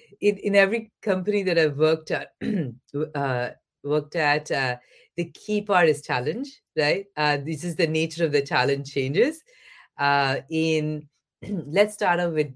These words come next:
with the small ones, because that's, that's something I'm quite passionate about, where, uh,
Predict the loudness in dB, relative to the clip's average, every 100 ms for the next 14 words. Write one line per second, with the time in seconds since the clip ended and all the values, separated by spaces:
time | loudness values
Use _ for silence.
0 | -10 -4 -4 -4 -8 -8 -6 -4 -6 -10
1 | -14 -14 -10 -8 -8 -6 -6 -6 -12 -12
2 | -10 -10 -10 -10 -10 -10 -6 -4 -4 -8
3 | -10 -6 -4 -4 -2 -4 -4 _ _ _
4 | 2 4 4